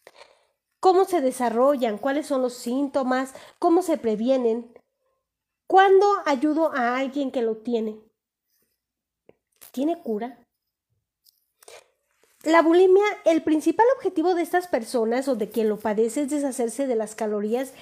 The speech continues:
que los alimentos proporcionan, ¿sí?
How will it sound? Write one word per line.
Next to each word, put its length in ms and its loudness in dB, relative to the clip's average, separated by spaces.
que 140 0
los 180 -4
alimentos 540 -4
proporcionan, 720 -6
¿sí? 300 -6